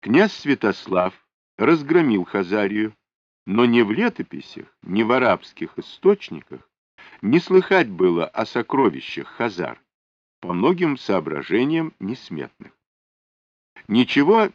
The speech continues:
не досталось и гузам, диким племенам,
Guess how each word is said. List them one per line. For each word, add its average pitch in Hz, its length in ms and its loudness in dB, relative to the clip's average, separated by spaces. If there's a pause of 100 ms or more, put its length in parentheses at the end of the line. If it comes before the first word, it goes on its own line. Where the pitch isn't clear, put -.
не 135 160 2
досталось 202 880 0 (120)
и 151 100 -6
гузам, 101 600 -4
диким 98 420 -6
племенам, 92 640 -4